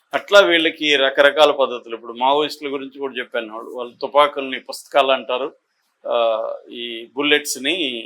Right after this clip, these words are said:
ట్యాబ్లెట్స్ అంటారు. So నాకు రెండు పుస్తకాలు పంపించు అంటే రెండు ta-, గన్స్ పంపించని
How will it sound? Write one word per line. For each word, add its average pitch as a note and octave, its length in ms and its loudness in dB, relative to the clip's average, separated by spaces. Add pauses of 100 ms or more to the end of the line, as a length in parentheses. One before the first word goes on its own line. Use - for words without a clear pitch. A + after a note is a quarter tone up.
(200)
ట్యాబ్లెట్స్ C3+ 500 2
అంటారు. - 320 -14 (440)
So D#3 100 -4
నాకు C3+ 260 -4
రెండు C3 600 -6
పుస్తకాలు D#3 360 -4
పంపించు C3+ 540 -10
అంటే C3 360 0
రెండు D3 260 -4
ta-, A#2+ 540 -4
గన్స్ C#3+ 300 -2
పంపించని A2+ 540 -8